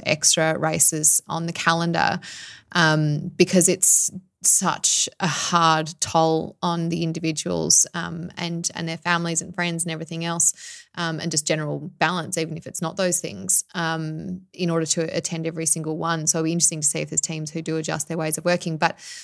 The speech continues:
for Dahlia, she knew that she wanted to be in a factory, and her experience had, had told her that. But like many roles in F one, um, it, for her, it seems every day is different. You know, I don't think I've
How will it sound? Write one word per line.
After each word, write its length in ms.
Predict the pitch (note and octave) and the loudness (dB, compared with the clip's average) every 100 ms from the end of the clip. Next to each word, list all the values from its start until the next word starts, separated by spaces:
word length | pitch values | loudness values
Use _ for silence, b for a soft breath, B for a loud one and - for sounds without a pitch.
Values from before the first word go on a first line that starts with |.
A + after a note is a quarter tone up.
| B | B
for 120 | - G3+ | -2 6
Dahlia, 440 | G#3+ G#3+ G#3 G3+ | 6 8 6 4
she 180 | - F#3+ | 4 4
knew 240 | F#3 F3+ | 4 2
that 80 | E3+ | 2
she 140 | - E3+ | 0 0
wanted 200 | D#3 D3+ | 0 0
to 60 | |
be 380 | D#3+ D#3 D3+ F3 | 2 2 0 -4
in 100 | D#3 | -6
a 40 | D3+ | -2
factory, 400 | D3+ D3 E3 D3+ | -2 0 -2 -2
and 120 | D3+ | -2
her 160 | D#3 | -2
experience 680 | D#3 - - D#3+ D#3+ D3+ F3 | 0 0 0 -2 -2 -2 -4
had, 140 | E3 D#3+ | -4 -6
had 240 | D3 D#3 | -6 -6
told 300 | - D#3 D#3+ | -4 -4 -2
her 80 | E3+ | 0
that. 280 | E3 - - B B B | 0 0 -4 B B B
But 100 | G3+ | 2
like 320 | G3+ G#3+ B3 | 4 4 4
many 200 | A#3 G#3+ | 0 2
roles 440 | F#3 E3 D#3+ E3 - | 4 6 4 4 2
in 200 | F#3 F#3 | 0 0
F 280 | F#3 D#3+ - | 0 -2 -2
one, 420 | D#3+ D3+ D3+ D3+ - - | 0 2 0 -4 -6 -6
um, 220 | E3+ D#3 D#3 | -2 -2 -2
it, 140 | D#3+ - _ | -6 -6 _
for 180 | - F3 | -6 -4
her, 520 | E3+ E3 D#3+ D#3 D3+ D3+ | 2 4 6 6 2 -2
it 120 | E3+ - | -2 0
seems 540 | E3 E3 F3+ - - - | 0 2 2 4 2 2
every 200 | F3+ E3+ | 2 4
day 240 | D#3 D3+ D#3 | 4 2 0
is 100 | D3+ | 0
different. 440 | D3+ - C3+ - - | -2 -2 -6 -6 -2
You 60 | D#3 | 2
know, 20 | |
I 20 | |
don't 160 | D#3+ E3 | 2 2
think 140 | E3+ | 2
I've 240 | D#3+ D3+ | 2 0